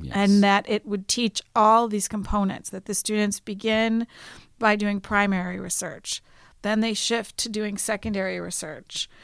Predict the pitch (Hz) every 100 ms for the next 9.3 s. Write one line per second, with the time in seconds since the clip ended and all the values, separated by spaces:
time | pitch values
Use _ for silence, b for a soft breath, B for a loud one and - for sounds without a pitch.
0 | B B 78 233 240 247 240 220 214 -
1 | 226 220 - - - - 214 214 214 208
2 | 208 226 233 226 208 208 - B B B
3 | 214 190 196 196 196 - - 254 233 240
4 | 208 220 208 202 196 196 196 B B B
5 | - 202 214 202 196 - 170 214 - 202
6 | - - 247 233 233 214 196 202 202 -
7 | - 202 196 214 240 262 - - 226 240
8 | 214 208 214 202 - 208 233 220 240 196
9 | 190 - -